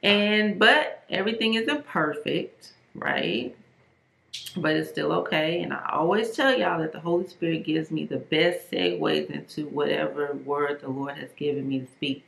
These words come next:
to you. Today, I want to talk to you guys about perfection.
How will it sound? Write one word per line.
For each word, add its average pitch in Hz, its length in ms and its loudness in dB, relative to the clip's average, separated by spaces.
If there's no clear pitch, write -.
to 120 60 -12
you. 147 360 -2
Today, 170 720 2
I 147 140 0
want 143 200 -4
to 135 60 -4
talk 139 320 -6
to 135 60 -10
you 135 100 -2
guys 131 380 0
about 135 640 -4
perfection. - 760 -6